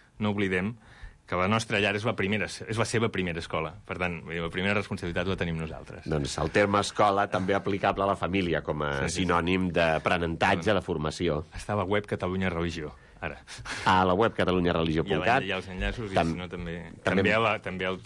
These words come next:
Speaker 1: al Troba Escola, etcètera, hi haurà els enlla-, els Tria Escola i els enllaços.
Speaker 2: També hem de dir que Juanjo Fernández Sola està fent uns comentaris que surten també per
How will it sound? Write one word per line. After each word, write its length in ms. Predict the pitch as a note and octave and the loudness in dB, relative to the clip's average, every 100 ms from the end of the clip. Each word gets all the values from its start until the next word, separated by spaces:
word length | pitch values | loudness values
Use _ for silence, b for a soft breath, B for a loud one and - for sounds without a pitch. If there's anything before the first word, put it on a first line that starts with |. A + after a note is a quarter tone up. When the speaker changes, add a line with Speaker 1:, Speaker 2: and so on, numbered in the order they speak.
| F#2+ | -4
Speaker 1:
al 120 | F2 D#2+ D#2 D#2 - | -4 -4 -6 -8 0
Troba 220 | F#2+ F#2 | 0 0
Escola, 300 | - G2+ F#2 | -2 -2 -2
etcètera, 240 | F#2+ F2 F#2+ | -4 -6 -4
hi 40 | |
haurà 140 | F2 E2+ | -2 -2
els 80 | E2 | -6
enlla-, 220 | E2+ D#2+ | -8 -10
els 80 | E2 | -6
Tria 220 | A2+ G2+ | -2 -2
Escola 240 | F#2+ F2+ F#2+ | -2 -2 0
i 60 | F#2 | -2
els 140 | D#2+ | -4
enllaços. 400 | D2+ D2+ - - - B B | -8 -10 -10 -2 -4 B B
Speaker 2:
També 180 | G2+ F2+ | 2 2
hem 80 | D#2+ | 2
de 80 | E2 | 2
dir 140 | D#2+ | 2
que 80 | D#2+ | 2
Juanjo 300 | E2 D2+ D#2 | 2 2 2
Fernández 540 | D2 D#2 D#2 D#2+ D#2+ - | 2 2 2 2 0 2
Sola 300 | E2+ D#2 E2 | 2 4 4
està 300 | E2+ - D2+ C#2+ C#2 C2+ C2+ C2+ C#2 - | 2 0 2 2 0 -2 -4 -6 -10 -2
fent 240 | G2+ E2 | 2 2
uns 240 | D2+ C#2+ | 2 -2
comentaris 560 | - D#2 D2+ F2 F2 F2 | -2 -2 0 2 0 0
que 80 | F#2+ | 0
surten 320 | - G#2+ E2 | 2 2 2
també 220 | E2 E2+ | 2 0
per 80 | E2 | 0